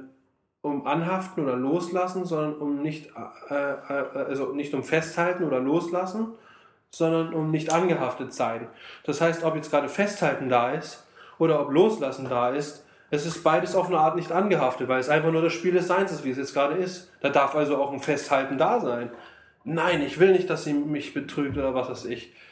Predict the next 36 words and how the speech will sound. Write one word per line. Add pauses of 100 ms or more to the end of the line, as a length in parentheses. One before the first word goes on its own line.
(300)
Kann
man
aus
non-dualistischer
Sicht
natürlich
sagen,
ja,
aber
es
ist
doch
nur
das,
was
ist
und
sie
gehört
dir
nicht
und (320)
es
gibt
kein
Ich
und
kein
Du
und
wie
auch
immer.
Trotzdem
kann
auftauchen,